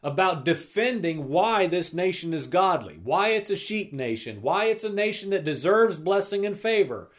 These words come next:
why, because we stand with Israel, that we demand God's favor.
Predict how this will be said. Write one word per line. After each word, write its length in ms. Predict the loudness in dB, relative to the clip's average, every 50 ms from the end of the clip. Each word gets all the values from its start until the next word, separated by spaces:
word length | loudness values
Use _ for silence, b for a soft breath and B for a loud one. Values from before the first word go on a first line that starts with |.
| b b b b -4
why, 300 | -2 0 2 2 2 2
because 480 | 2 0 -2 -2 -2 -2 -2 0 0
we 140 | -2 -4 -4
stand 520 | -4 -4 -4 -2 0 0 2 0 0 2
with 200 | 2 2 2 4
Israel, 580 | 6 6 6 6 4 2 2 4 4 4 4 4
that 200 | 2 0 0 -2
we 460 | -2 0 0 0 0 0 -2 -4 -8 B B B B B B B B 0
demand 680 | 4 4 4 4 4 2 2 2 4 2 2 2 0 0
God's 380 | 0 0 2 2 0 0 -2 -4
favor. 500 | -2 2 2 2 2 2 0 -2 -4 B